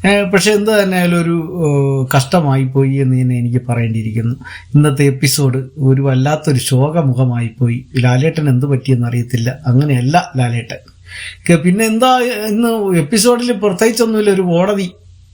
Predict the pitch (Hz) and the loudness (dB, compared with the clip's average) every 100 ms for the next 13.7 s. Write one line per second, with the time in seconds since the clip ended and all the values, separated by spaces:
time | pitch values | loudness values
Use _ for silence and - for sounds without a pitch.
0 | - - 147 147 165 175 190 180 180 135 | -14 -10 -10 0 2 4 2 2 0 0
1 | 151 170 170 - - 143 143 147 135 165 | 0 0 -2 -6 -6 -2 -2 0 0 2
2 | 165 147 139 143 170 208 208 202 185 170 | 2 0 -2 -2 -2 0 0 0 0 0
3 | 151 131 185 175 - - - 139 156 220 | -2 -4 -2 -2 -4 -12 -4 -2 0 2
4 | 226 202 202 208 165 170 165 165 175 - | 2 0 0 0 0 0 0 -2 -6 -12
5 | - 147 147 139 131 131 156 165 147 170 | 0 2 2 2 0 0 0 0 0 0
6 | 202 170 180 - 156 147 190 147 185 175 | 0 0 -2 -4 0 2 2 0 0 0
7 | 151 147 147 139 143 139 131 131 131 160 | 0 0 0 0 0 0 0 0 0 -2
8 | 170 160 160 175 165 - - - - - | 0 0 0 0 -2 -8 -14 -14 -14 -18
9 | - - 170 156 151 151 160 202 196 190 | -20 -2 2 2 2 0 0 0 -2 -6
10 | 190 170 170 170 170 151 160 160 202 196 | -2 2 2 2 0 -2 -2 -2 0 0
11 | 196 180 160 139 - 135 135 131 135 180 | 0 0 0 -2 0 0 0 0 0 0
12 | 262 226 - - 135 151 185 170 175 135 | -2 -4 -12 -4 0 2 0 0 -2 0
13 | 139 139 151 156 160 131 | 0 0 0 0 0 -2